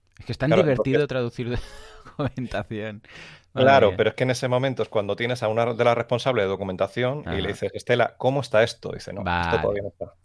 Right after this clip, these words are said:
Speaker 1: Claro.
Speaker 2: <laughs> Ahora mismo se pueden traducir los sitios, pero todavía
Speaker 1: Ujú.
Speaker 2: el wiki no, porque el wiki va a cambiar de formato.
Speaker 1: Ya.
Speaker 2: O sea, muchas cositas esas de,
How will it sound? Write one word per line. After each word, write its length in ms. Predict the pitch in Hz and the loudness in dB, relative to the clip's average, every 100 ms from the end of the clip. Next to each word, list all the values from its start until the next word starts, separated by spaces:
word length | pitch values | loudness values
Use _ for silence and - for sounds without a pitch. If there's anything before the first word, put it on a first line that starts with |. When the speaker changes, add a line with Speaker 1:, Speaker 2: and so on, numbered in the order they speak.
| - - | -18 -8
Speaker 1:
Claro. 340 | - 123 - - | -4 -4 -4 -20
Speaker 2:
<laughs> 160 | - - | -20 0
Ahora 220 | 107 117 123 | 4 4 4
mismo 400 | 139 123 139 147 | 2 2 0 0
se 140 | 107 | 0
pueden 360 | - 107 117 123 | 2 2 2 0
traducir 640 | 120 120 117 127 127 127 | 0 0 -2 -4 -2 -2
los 240 | 123 127 | -2 -4
sitios, 420 | - 147 139 135 - | -4 -6 -4 -6 -4
pero 200 | 120 113 | -2 0
todavía 360 | 107 104 113 | 0 -2 0
Speaker 1:
Ujú. 40 | 117 | -2
Speaker 2:
el 20 | |
wiki 300 | 117 - 117 | -4 -6 -6
no, 300 | 127 147 143 | -4 -2 -2
porque 220 | 117 107 | -4 -6
el 80 | 98 | -8
wiki 220 | 107 110 | -8 -4
va 80 | 110 | -4
a 20 | |
cambiar 260 | 110 110 113 | -2 -2 -2
de 60 | 117 | -2
formato. 640 | 117 123 139 135 131 170 - - _ _ _ | -2 0 0 0 -2 -4 -10 -14 _ _ _
Speaker 1:
Ya. 120 | - | -8
Speaker 2:
O 0 | 80 | -2
sea, 120 | 110 | -2
muchas 400 | 107 110 _ 113 | -2 -6 _ -4
cositas 460 | 117 - 113 117 107 | -4 -2 0 0 0
esas 240 | - 113 | -4 -2
de, 560 | 117 101 95 90 - | 0 2 0 -4 -8